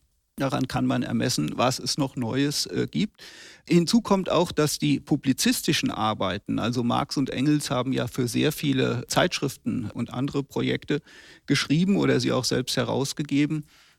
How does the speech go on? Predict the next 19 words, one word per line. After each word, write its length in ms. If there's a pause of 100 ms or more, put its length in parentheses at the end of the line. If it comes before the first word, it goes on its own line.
(200)
anonym 480
publiziert 680
wurden 380 (220)
in 140
den, 240
äh, 40 (180)
allermeisten 640
Fällen. 580 (300)
Das 260
also 400
heißt, 520 (560)
dass 240
hier 500
auch 160
erst 340
noch 300
zu 140
recherchieren 760
ist, 400